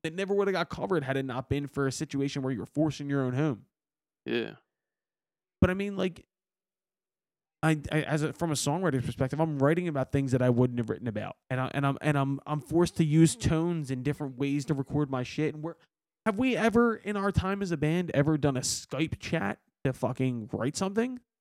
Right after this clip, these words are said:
Speaker 2: Has there ever been a worldwide pandemic in the history of our band? <laughs>
Speaker 1: No, but I'm saying, like, like, it's another tool that we didn't know or we didn't utilize previously.
Speaker 2: No, we didn't need to.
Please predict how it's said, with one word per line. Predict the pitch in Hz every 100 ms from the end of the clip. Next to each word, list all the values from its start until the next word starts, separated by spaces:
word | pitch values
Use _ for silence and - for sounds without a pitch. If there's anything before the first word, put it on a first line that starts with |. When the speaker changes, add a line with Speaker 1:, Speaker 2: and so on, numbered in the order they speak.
| _ _ _ _ _ _ _ _ _ _
Speaker 2:
Has | - 117
there | 117 117
ever | 113
been | 110 113
a |
worldwide | 110 110 110 113 110
pandemic | - 104 110 107 110 110 110
in | 113
the | 110
history | 107 - 110
of | 107
our | 107
band? | 101 101 107 -
<laughs> | - - 855 - _ _ _ -
Speaker 1:
No, | 165 226 302 139
but | 131
I'm | 143 143
saying, | 170 180 170
like, | 151 - _ _ _ _ _ -
like, | 160 -
it's | 160 190
another | 175 190 180 147
tool | - 208 285 254
that | 143
we | 147
didn't | 156 151
know | 139 180
or | 185 95 139
we | 147
didn't | 175 160 135 -
utilize | 151 117 110 -
previously. | 120 107 101 - - -
Speaker 2:
No, | 131
we | 113
didn't | 117 113
need | 113 139
to. | 110